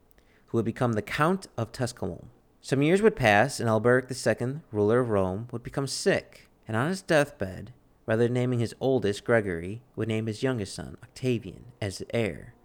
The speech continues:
and Prince of Rome. Apparently, Alberic made the nobles swear that his son would be the first to take the vacancy of the popehood when he reached of age,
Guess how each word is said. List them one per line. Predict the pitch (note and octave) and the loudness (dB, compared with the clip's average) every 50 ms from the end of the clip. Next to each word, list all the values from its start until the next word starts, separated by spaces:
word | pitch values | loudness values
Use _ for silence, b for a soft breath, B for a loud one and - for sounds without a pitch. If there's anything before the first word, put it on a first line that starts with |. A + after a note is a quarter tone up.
| b b b b | b b b b
and | G2 F#2+ F2+ - | -12 -12 -12 -12
Prince | - - - C#3+ C#3+ D3 C#3+ - | -12 -4 -2 -2 -2 -2 -4 -6
of | C#3 B2 G#2 G2+ | -6 -6 -6 -4
Rome. | F#2+ F2+ F2 E2+ D#2 D2 _ _ _ _ _ _ _ _ b b b b b b b b b b b b b b | -6 -6 -6 -8 -10 -16 _ _ _ _ _ _ _ _ b b b b b b b b b b b b b b
Apparently, | _ - E3 F#3+ G3+ F3+ - G#2+ G#2 G2+ G2+ A2+ C3+ C#3+ - _ _ _ _ _ | _ 4 6 8 8 8 6 2 -2 -2 -2 -4 -6 -8 -12 _ _ _ _ _
Alberic | A2+ G#2+ G#2+ G2+ G#2 G#2+ B2 - - - b b b b b b | -2 -2 0 2 2 0 0 -2 -4 -14 b b b b b b
made | - A2 G#2 | -4 -2 -2
the | G#2+ | 0
nobles | G#2+ A2 A#2 A#2 A2+ A2 G#2+ - | 0 0 0 2 0 0 -2 -4
swear | - - - C3+ C3+ C#3+ C#3+ D3 D#3 D#3+ E3+ F3 | -8 -8 -4 2 4 4 4 4 4 2 0 -2
that | - C#3 A#2+ | -4 -4 -2
his | A#2 A2+ - | -2 -4 -4
son | - - - C#3 B2+ C3+ C#3+ D3+ D#3 D#3+ D3+ D3 | -4 -4 -2 0 0 0 -2 -2 -4 -8 -10 -10
would | B2+ A2 | -10 -6
be | A#2 A#2 | -4 -4
the | G#2+ G#2 | -4 -6
first | - _ - B2+ C#3 C#3+ - - | -8 _ -2 -2 -2 -4 -8 -16
to | - | -18
take | - - - B2+ A#2 A#2+ - | -16 -6 -4 -4 -4 -4 -6
the | _ A#2 G#2 - | _ -12 -12 -4
vacancy | _ G#2+ A2 A2 - C3 B2+ A#2+ - C3 A#2+ | _ -2 -2 -2 -4 -8 -10 -6 -4 -4 -4
of | A2+ G2 | -2 -4
the | G2 | -6
popehood | F#2+ - - B2+ C3 C3 - - D3 D3 D3+ D3+ D3+ b b b b b | -10 -4 -2 -2 -2 -2 -2 -2 0 0 0 -2 -6 b b b b b
when | - A2+ G#2+ | -8 -8 -6
he | G#2 G#2+ G2 | -4 -4 -2
reached | F#2+ G2 F#2+ - - | -2 -2 -4 -4 -10
of | F#2+ - | -6 0
age, | F#2+ A#2 C#3 C#3+ D3 D#3 C#3+ - - | 2 4 4 4 2 0 -4 -8 -16